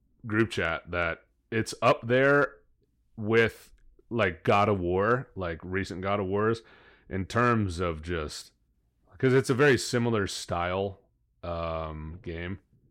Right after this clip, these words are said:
You know, it's over the shoulder, third person,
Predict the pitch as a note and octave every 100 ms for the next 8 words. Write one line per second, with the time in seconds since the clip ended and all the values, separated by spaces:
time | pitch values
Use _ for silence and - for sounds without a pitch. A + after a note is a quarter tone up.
0 | _ _ - F2+ E2+ D#2 D#2 - G#2+ G#2+
1 | G2+ - F#2+ F#2 F2+ F2 - _ _ _
2 | _ _ G#2+ A2 - G2 F#2 F#2 F2 E2+
3 | D#2+